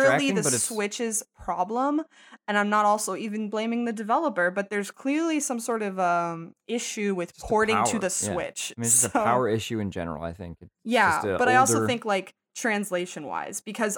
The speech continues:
Speaker 2: obviously Monster Hunter Rise is, like, this game that is huge, and, like, I've never, it, it plays amazingly on the Switch. So it's not just power, it's like,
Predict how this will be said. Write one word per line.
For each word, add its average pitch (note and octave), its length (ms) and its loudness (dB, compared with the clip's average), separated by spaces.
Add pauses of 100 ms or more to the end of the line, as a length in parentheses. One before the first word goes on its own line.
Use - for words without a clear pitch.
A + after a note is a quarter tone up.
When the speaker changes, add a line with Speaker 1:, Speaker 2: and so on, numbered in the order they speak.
Speaker 2:
obviously G#3 440 -2
Monster A3+ 340 -2
Hunter A3+ 240 -2
Rise A3 400 2
is, F3+ 140 -8
like, F3+ 260 -2
this F3+ 260 -10
game F#3+ 280 -4
that F3+ 240 -2
is F3+ 380 -4
huge, G#3 500 -6
and, F#3 300 -6
like, E3+ 260 -4 (100)
I've G3 160 0
never, F#3+ 300 -6
it, - 180 -12
it F#3+ 140 -8
plays G3 480 -4
amazingly G3 540 -6
on D3+ 120 -8
the - 60 -12
Switch. - 420 -10 (300)
So A#3 100 2
it's - 160 0
not B3 220 2
just G3+ 240 -10
power, G3 440 0
it's F3+ 200 -4
like, F3+ 280 -6